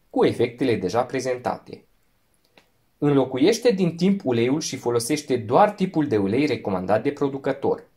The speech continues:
Soluționează problemele tehnice care duc la consum de ulei. Uleiul ars în motor favorizează apariția depunerilor de carbon.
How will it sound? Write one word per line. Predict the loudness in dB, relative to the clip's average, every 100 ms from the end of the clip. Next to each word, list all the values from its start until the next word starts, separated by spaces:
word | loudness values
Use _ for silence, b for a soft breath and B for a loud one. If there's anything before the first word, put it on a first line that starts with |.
| _ _ _ _ _ _ _ _ _ _ _
Soluționează | 0 2 2 0 0 2 2 2
problemele | 0 2 2 2 0
tehnice | 0 -4 -4 -6 -2 -2 -2 0
care | 0 2
duc | 0 -2 0
la | -2
consum | 0 -2 -2 -4 0
de | 0
ulei. | 0 -2 -6 -14 _ _ _ _ _ _ -2
Uleiul | 2 4 4 4 4
ars | 2 2
în | -2 -2
motor | -2 2 2 2 -4
favorizează | -2 0 2 0 2 0 2 0
apariția | 0 -4 -6 -2 0
depunerilor | 0 -4 -4 -2 -2 -2 -4
de | -4 -4
carbon. | -2 -2 0 -2